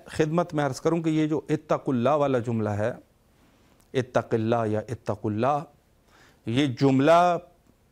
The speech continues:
खुदा से, खुदा से, खुदा का तकवा इख्तियार करो। यानी गोया ये कहा कि हम जो है, जो आपके ऊपर नज़र रखे हुए हैं, आपकी ज़िम्मेदारी यह है कि खुदा का तकवा इख्तियार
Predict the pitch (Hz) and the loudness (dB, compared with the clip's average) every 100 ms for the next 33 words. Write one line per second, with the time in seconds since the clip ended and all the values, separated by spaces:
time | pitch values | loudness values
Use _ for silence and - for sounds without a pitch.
0 | _ _ - 135 160 156 - 147 127 - | _ _ -4 2 4 4 0 -2 -2 -6
1 | _ _ _ _ - 147 127 151 - 156 | _ _ _ _ -6 -2 0 0 0 -4
2 | 147 160 _ _ _ _ _ - 127 123 | -4 -6 _ _ _ _ _ -4 0 2
3 | 143 - - 123 - 117 104 - - 95 | 2 -2 -2 -4 -2 -2 -2 -8 -6 -6
4 | 90 - 87 90 - _ _ _ _ _ | -6 -10 -14 -16 -20 _ _ _ _ _
5 | _ _ _ _ _ _ 120 131 131 165 | _ _ _ _ _ _ 0 2 2 2
6 | 170 156 147 135 151 160 127 - 127 160 | 4 2 2 0 0 -2 -4 0 2 2
7 | 170 156 135 156 143 139 139 - 139 139 | 4 2 2 2 2 4 2 0 -2 0
8 | 120 117 131 170 151 127 143 131 113 104 | 0 2 4 4 4 0 0 0 0 -2
9 | 117 156 160 - - - - - 156 190 | -2 -4 -6 -18 -20 -20 -6 6 8 8
10 | 185 170 156 156 147 143 139 147 147 143 | 6 4 4 4 6 4 4 2 2 -2
11 | 117 127 127 127 113 110 - 107 92 - | 0 2 2 0 -2 -4 -2 -2 -2 -8
12 | - - | -14 -14